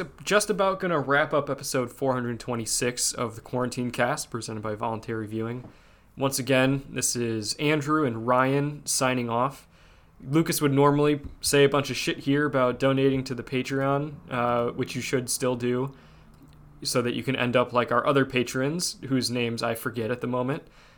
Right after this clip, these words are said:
Um, but at the same time, I'm not gonna say to donate to the usual causes, 'cause I'm just gonna say, hug your loved ones.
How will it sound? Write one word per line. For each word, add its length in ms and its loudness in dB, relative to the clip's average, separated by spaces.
Um, 560 6
but 380 6
at 140 2
the 60 -2
same 280 2
time, 480 2
I'm 100 4
not 160 4
gonna 120 -2
say 380 4
to 120 -2
donate 580 0
to 60 -10
the 100 -4
usual 300 -2
causes, 440 -2
'cause 160 -8
I'm 120 -2
just 140 -8
gonna 120 -4
say, 440 -4
hug 320 2
your 160 -2
loved 280 0
ones. 680 -6